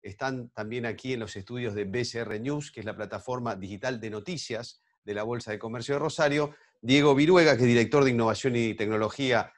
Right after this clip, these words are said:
de la Bolsa de Comercio, y Damián Cabrer, que es el responsable comercial de Rosport. Ya están aquí, eh, a mi lado y nos van a empezar a contar cuestiones más,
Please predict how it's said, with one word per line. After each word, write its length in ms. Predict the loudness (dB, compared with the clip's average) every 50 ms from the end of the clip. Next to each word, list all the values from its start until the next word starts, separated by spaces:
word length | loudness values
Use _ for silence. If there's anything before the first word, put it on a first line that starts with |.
| _ _
de 180 | -8 -4 0 0
la 80 | 2 2
Bolsa 280 | 2 0 0 2 2
de 100 | 2 4
Comercio, 540 | 4 4 4 4 2 2 2 0 -2 -2 -2 _ _ _ -4
y 80 | 0
Damián 360 | 0 0 2 2 2 0 0
Cabrer, 520 | 0 0 0 2 2 2 2 2 0 -2 -8 _ _ _ _
que 120 | -2 -2
es 240 | 0 0 -2 -6 _
el 140 | -4 -4 -2
responsable 560 | -2 -2 -2 -2 -2 -2 0 0 0 0 -2
comercial 640 | -2 -2 -2 -2 -4 -4 -2 0 0 0 0 -2 -4 -8
de 80 | -8
Rosport. 480 | -6 -4 -6 -6 -2 -2 -2 -2 -2 -4 _
Ya 80 | -16 -14
están 180 | -10 -8 -6 -6
aquí, 380 | -6 -6 -6 -6 -6 -6 -8 _ _ _ _ _ _ _
eh, 240 | -16 -16 -16 -14 -12
a 120 | -10 -8 -6
mi 100 | -4 0
lado 460 | 2 4 4 4 2 0 -2 -4 _ _
y 100 | -12 -8
nos 120 | -6 -4 -2
van 160 | -2 -2 -2
a 20 |
empezar 340 | -2 -4 -6 -10 -12 -12 -10
a 60 | -10
contar 420 | -10 -10 -12 -8 -6 -6 -6 -6 -8 _ _ _ _ _
cuestiones 360 | -14 -12 -10 -10 -10 -8 -8
más, 380 | -8 -8 -8 -8 -10 -14 -18